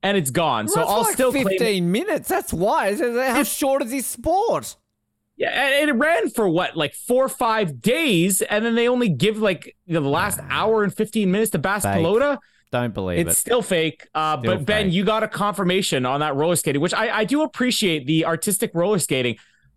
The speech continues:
Speaker 1: I envisioned that, like everything in twenty twenty-three, uh, let's just say it, like everything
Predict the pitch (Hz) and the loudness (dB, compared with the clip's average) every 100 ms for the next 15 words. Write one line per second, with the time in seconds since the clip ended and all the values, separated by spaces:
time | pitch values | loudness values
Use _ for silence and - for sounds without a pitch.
0 | - 170 285 294 196 170 165 135 127 160 | -4 0 0 2 2 2 0 0 0 -2
1 | 180 _ _ _ - 143 147 147 123 127 | -6 _ _ _ -4 0 0 -2 -2 0
2 | 190 - - 196 208 202 151 135 143 117 | 0 -2 -2 0 0 0 0 -2 -2 -2
3 | 117 - 139 160 - 175 151 123 127 143 | -4 -2 -2 -2 -2 -2 -2 0 2 2
4 | 147 151 156 180 - 175 160 135 131 180 | 0 -2 0 0 0 -2 0 0 -2 -2
5 | - 185 180 - 170 151 | -2 0 0 0 -2 -2